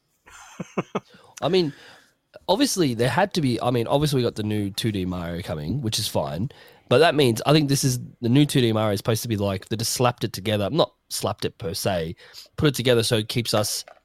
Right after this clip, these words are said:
Speaker 2: keeps us, uh, eating while, while we're waiting for the next, like, Odyssey or three D Mario that's gonna come. 'Cause obviously they get, they've always, they're obviously designed, making one, clearly, after Odyssey being so good.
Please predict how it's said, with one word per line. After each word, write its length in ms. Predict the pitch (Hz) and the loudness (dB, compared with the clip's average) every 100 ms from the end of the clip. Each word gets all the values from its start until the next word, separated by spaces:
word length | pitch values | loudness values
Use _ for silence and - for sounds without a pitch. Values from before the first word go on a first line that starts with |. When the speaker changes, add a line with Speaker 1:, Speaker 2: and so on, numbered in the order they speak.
| - _ _ _ - | -20 _ _ _ -2
Speaker 2:
keeps 260 | 156 - | 0 2
us, 240 | 123 110 120 | 2 2 0
uh, 340 | 107 104 90 - | 2 0 -2 0
eating 420 | 127 123 107 98 | 0 2 2 0
while, 440 | 101 104 95 92 - _ _ _ _ - | 2 2 2 0 -6 _ _ _ _ -2
while 160 | 113 117 | 2 4
we're 60 | |
waiting 220 | 113 113 | 4 2
for 100 | 113 | 0
the 80 | 110 | -2
next, 220 | 101 98 - | -2 -4 -6
like, 220 | - 110 - | -6 -6 -4
Odyssey 420 | 113 113 113 - | -2 0 0 -2
or 100 | 98 | -2
three 280 | 98 - 101 | -2 -4 -4
D 160 | 101 95 | -4 -4
Mario 480 | 92 92 98 92 85 | -2 -4 -4 -4 -6
that's 180 | 82 | -8
gonna 200 | - 87 | -10 -10
come. 380 | - 85 65 82 - _ _ _ | -6 -6 -6 -12 -16 _ _ _
'Cause 160 | 131 123 143 | 2 4 4
obviously 320 | 151 151 127 | 4 4 2
they 140 | 117 | 2
get, 160 | 117 117 | 0 2
they've 160 | 123 | 4
always, 240 | 135 143 - | 6 4 4
they're 100 | 120 | 2
obviously 300 | 135 131 117 | 0 0 -4
designed, 420 | 101 101 95 98 | -4 -6 -6 -6
making 320 | 98 98 95 | -6 -6 -6
one, 320 | 90 85 82 117 _ - | -6 -6 -8 -12 _ -8
clearly, 500 | 127 101 85 85 - _ - | -2 -2 -2 -6 -10 _ -4
after 220 | 95 - - | -2 -2 -2
Odyssey 300 | 104 - 101 | -2 -2 -6
being 240 | 90 87 | -6 -6
so 220 | - 85 | -6 -6
good. 340 | 85 98 73 | -4 -6 -6